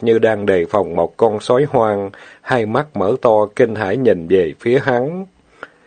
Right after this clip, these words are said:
"Lời này nên là ta hỏi cô mới phải chứ."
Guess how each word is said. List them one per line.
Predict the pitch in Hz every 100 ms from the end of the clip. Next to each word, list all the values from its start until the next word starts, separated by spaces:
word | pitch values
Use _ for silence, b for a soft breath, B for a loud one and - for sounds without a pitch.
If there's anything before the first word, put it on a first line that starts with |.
| B B
"Lời | 196 165 98
này | 98 90
nên | 98 123 113
là | 120 85
ta | 104 110
hỏi | 98 98 -
cô | 131 110
mới | 117 -
phải | 90 95 -
chứ." | 151 156 156 160